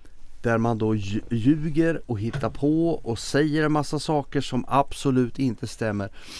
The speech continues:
Och vi kan bara backa tillbaka och kolla på alla de här pa-, rättegången och all-, allting som har lett upp dit. Där det finns <coughs> saker som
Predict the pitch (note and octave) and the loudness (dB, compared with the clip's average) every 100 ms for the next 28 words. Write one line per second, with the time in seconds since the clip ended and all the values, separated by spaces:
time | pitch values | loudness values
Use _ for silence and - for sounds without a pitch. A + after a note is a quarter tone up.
0 | - - B2+ D3 E3 G3+ D#3+ - F3+ - | -12 -2 0 2 4 4 4 2 0 0
1 | C#3+ C#3+ - D3+ B2+ A#2+ - B2+ - E3+ | -2 -2 -2 -2 2 2 2 -2 0 2
2 | B2+ A2 C#3 D3+ C#3 G#2+ B2 G#2+ G2+ - | 4 2 0 -2 -2 0 -2 -2 -4 -6
3 | - C3 C3+ D3 E3 - B2+ D3+ E3+ E3 | -6 -4 0 0 -2 -2 2 2 2 2
4 | C3 C3 B2+ B2 C#3 D#3 D3 C#3 C3 - | 2 2 0 -2 0 0 0 -2 -2 -2
5 | B2+ A2+ B2+ - - - - - A#2+ C#3+ | -2 -2 -4 -6 -12 -16 -12 -6 0 0
6 | - - G#3+ - E2 F#2+ - - - - | 0 0 0 0 -10 -10 -10 -12 -10 -10
7 | - - - - B2 B2+ - B2 A#2 - | -12 -14 -14 0 2 2 2 2 2 2
8 | - D3 A#2 C3+ B2 B2+ | 4 6 4 2 2 2